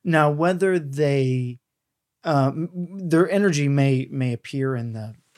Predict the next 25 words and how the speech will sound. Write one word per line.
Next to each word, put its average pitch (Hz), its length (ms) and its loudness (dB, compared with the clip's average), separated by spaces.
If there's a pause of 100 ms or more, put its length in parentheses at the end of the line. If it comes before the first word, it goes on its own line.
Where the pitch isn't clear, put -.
(840)
in 147 100 -2
the 131 60 0
fact 135 280 2
that 131 220 -4 (420)
they 139 240 2
work 131 460 0 (500)
at 147 240 0 (140)
starting 139 360 2
the 127 120 0
school 143 300 -6
eighteen 143 280 -4
hours 127 260 -6
a 131 60 -10
day, 135 480 2 (720)
or 147 420 4
it 160 160 -2
may 147 220 2
appear 135 520 0
in, 131 600 -2
you 139 200 -2
know, 120 280 -4
their 123 240 -4
joviality 127 840 2
when 127 140 -2
they're 120 300 -4